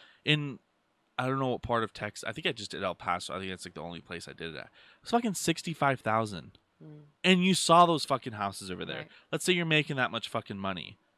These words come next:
Speaker 1: You can easily afford a house over there. I'm not talking about the fucking five hundred thousand dollar one that I was showing you. There's solid fucking houses for two hundred thousand dollars over
Speaker 2: Right.
Speaker 1: there.
Speaker 2: But I, I, how, how would I move?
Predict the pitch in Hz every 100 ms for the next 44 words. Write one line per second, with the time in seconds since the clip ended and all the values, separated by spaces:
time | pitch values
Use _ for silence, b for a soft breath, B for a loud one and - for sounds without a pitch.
0 | _ - - 156 131 131 127 107 - 101
1 | 101 98 98 98 71 - B B 160 156
2 | 147 135 110 - 117 - 101 90 107 107
3 | 101 117 117 104 92 92 92 92 92 92
4 | 92 - 101 98 92 - b b b -
5 | 127 117 110 92 98 - b b 180 185
6 | - 147 160 170 - 151 143 117 110 104
7 | 104 98 - 98 92 92 - 82 87 -
8 | 117 - - - - - _ _ _ _
9 | _ _ _ _ _ _ 240 240 - 226
10 | _ - - 226 202 220 226 214 202 151